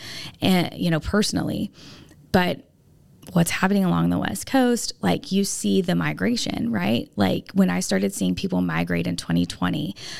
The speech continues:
from California to Texas, it scared me because I knew I would probably eventually go back there. And I thought, "You, after years and years of voting bad policy, you've ruined your state. And then you're gonna migrate to mine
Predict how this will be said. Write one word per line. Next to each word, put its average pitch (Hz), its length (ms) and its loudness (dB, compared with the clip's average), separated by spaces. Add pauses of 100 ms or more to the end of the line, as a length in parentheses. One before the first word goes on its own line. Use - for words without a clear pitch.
(140)
from 190 200 4
California 180 640 0
to 190 100 0
Texas, - 600 -4
it 202 100 0
scared 214 340 2
me - 140 0
because 214 240 2
I 220 80 4
knew 226 400 4
I 330 120 2
would 359 120 2
probably 233 380 4
eventually 185 460 0
go 185 160 -2
back - 280 -6
there. - 240 0
And 202 180 -4
I 196 120 -4
thought, - 380 -8
"You, 240 560 2 (440)
after 196 280 -4
years 214 340 -2
and 220 140 -6
years 190 280 -8
of 185 140 -10
voting 175 440 -6
bad - 300 -4
policy, - 640 -6 (280)
you've 185 400 0
ruined 196 540 0 (1160)
your 185 420 4
state. - 640 -6 (320)
And 196 180 8
then 196 100 4
you're 190 160 -2
gonna 190 240 -2
migrate 170 400 -6
to - 100 0
mine 233 480 6